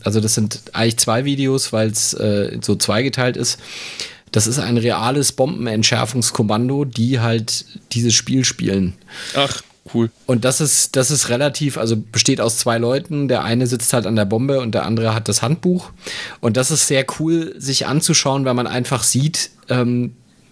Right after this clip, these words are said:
Speaker 1: das sind halt Leute, die halt genau diese Kommunikation total trainiert haben.
Speaker 2: Ja.
Speaker 1: Ja? Also die, die sind halt super aufeinander abgestimmt und das geht auch ziemlich zackig bei denen. Ähm, weil eben einfach die Kommunikation super ist.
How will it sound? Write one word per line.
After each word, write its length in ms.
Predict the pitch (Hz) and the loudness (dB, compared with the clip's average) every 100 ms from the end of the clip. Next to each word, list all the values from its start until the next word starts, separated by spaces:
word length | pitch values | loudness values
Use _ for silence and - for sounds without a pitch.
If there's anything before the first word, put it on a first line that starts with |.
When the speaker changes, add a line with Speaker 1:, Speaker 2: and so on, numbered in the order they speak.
| _ | _
Speaker 1:
das 180 | - 113 | 0 2
sind 160 | 151 139 | 2 0
halt 160 | 127 | 0
Leute, 400 | 107 120 143 143 131 _ _ - | 0 0 0 -2 -4 _ _ -12
die 180 | - 131 | -2 0
halt 200 | 131 120 | 0 -2
genau 380 | 123 110 113 147 | 0 0 0 -2
diese 340 | - 131 127 | -2 -2 -2
Kommunikation 1000 | - 127 123 117 117 - 131 147 135 113 - - - - - _ _ _ _ | 0 0 0 0 -2 0 2 2 0 -4 -10 -18 -18 -20 -20 _ _ _ _
total 500 | - 123 - 120 139 | -2 -2 0 -2 -2
trainiert 460 | 135 131 120 139 - | -2 -2 0 0 0
haben. 300 | 110 95 95 | 0 0 2
Speaker 2:
Ja. 180 | 120 120 | 2 2
Speaker 1:
Ja? 20 | |
Also 200 | - 113 | 0 0
die, 240 | 113 113 | 0 0
die 140 | 117 113 | 0 2
sind 200 | 127 135 | 2 2
halt 180 | 123 113 | 0 0
super 300 | 151 170 120 | 0 0 0
aufeinander 440 | 113 120 117 113 | 0 0 0 0
abgestimmt 680 | 110 - 113 - 104 101 - | -2 -2 0 2 2 0 0
und 280 | 113 110 | -2 2
das 120 | 117 - | 0 2
geht 200 | 131 95 | 0 2
auch 140 | 113 | 0
ziemlich 360 | - 139 143 - | 0 0 0 -2
zackig 320 | 127 127 - | -2 -2 0
bei 140 | 101 | 0
denen. 320 | 98 107 151 - - - - - - - - - | 2 0 -2 -6 -12 -8 -6 -6 -8 -12 -18 -4
Ähm, 640 | 110 110 110 113 113 110 110 - - - - _ - | 0 2 2 0 0 0 -4 -12 -20 -20 -20 _ -2
weil 240 | 104 80 | -2 0
eben 180 | 127 117 | 0 2
einfach 260 | 117 110 | 0 -2
die 80 | - | -2
Kommunikation 580 | 113 120 123 120 127 135 | 0 0 0 0 0 0
super 300 | 104 101 98 | 0 0 0
ist. 260 | 90 - | 0 -2